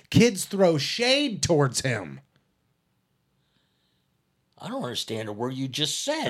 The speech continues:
Speaker 1: All right, so that means John does not
Speaker 2: Say
Speaker 1: give a rat's ass.
Speaker 2: say it again.
Speaker 1: I said that Kimura, Russell Simmons' Father's Day from hell. Kimura calls him out and the kids throw shade.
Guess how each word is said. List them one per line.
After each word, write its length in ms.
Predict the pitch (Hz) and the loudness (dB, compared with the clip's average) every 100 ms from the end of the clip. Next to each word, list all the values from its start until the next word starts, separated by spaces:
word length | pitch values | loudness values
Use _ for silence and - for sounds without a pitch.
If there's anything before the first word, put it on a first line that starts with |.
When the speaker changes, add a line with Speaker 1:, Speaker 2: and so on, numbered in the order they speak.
| 113 | -4
Speaker 1:
All 80 | 131 | -2
right, 280 | 175 165 | 0 -2
so 120 | - 120 | -2 0
that 180 | 135 | 0
means 220 | 139 139 - | 0 -2 -2
John 300 | 156 156 156 | -2 0 0
does 160 | 147 | -2
not 240 | 139 202 226 | 2 2 6
Speaker 2:
Say 160 | 165 156 | 8 8
Speaker 1:
give 60 | |
a 40 | 117 | 6
rat's 340 | 117 107 - | 4 2 0
ass. 100 | 113 | 0
Speaker 2:
say 200 | 220 339 | 0 2
it 80 | 285 | 2
again. 580 | 226 240 311 285 127 95 _ _ _ _ _ | 2 4 4 4 2 -6 _ _ _ _ _
Speaker 1:
I 280 | - 95 151 | -2 4 4
said 720 | 190 - 180 117 107 127 175 - _ _ _ _ | 4 4 6 6 4 2 0 -2 _ _ _ _
that 560 | 101 147 143 110 139 - _ - | 4 6 6 4 -2 -8 _ 0
Kimura, 880 | 139 131 127 165 226 180 - - - 147 | 2 2 4 6 6 4 0 -10 -18 2
Russell 380 | 151 220 269 | 6 6 2
Simmons' 680 | 254 - 202 185 180 170 156 | -2 2 4 4 0 -4 -6
Father's 460 | 139 160 175 190 147 | 2 4 4 2 2
Day 200 | 160 175 | 4 4
from 240 | 151 156 | 2 -2
hell. 420 | 139 143 135 90 - | 0 2 2 0 -6
Kimura 520 | - 143 160 214 226 | -4 -2 0 0 -2
calls 300 | 226 185 180 | 0 0 0
him 100 | 160 | 0
out 200 | 185 180 | 0 0
and 80 | 131 | 0
the 40 | 135 | -4
kids 340 | - 185 135 | 2 2 4
throw 240 | 160 143 | 6 6
shade. 580 | 131 - 160 151 107 - | 6 4 4 4 2 -4